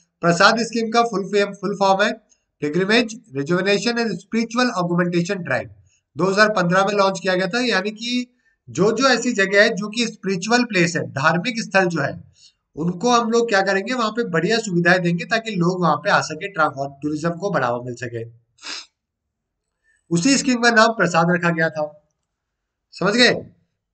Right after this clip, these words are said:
वहां पे ट्रांसपोर्टेशन हो, रोड बढ़िया हो, basic facilities मिले,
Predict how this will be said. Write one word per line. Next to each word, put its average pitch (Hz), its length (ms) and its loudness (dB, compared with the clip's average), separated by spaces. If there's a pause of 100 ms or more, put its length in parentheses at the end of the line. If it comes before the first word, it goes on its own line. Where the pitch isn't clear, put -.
(420)
वहां 156 180 0
पे 208 120 0
ट्रांसपोर्टेशन 185 720 2
हो, 180 220 4
रोड 175 280 2
बढ़िया 175 240 4
हो, 170 200 6
basic 165 420 -2
facilities 170 500 -4
मिले, 160 240 2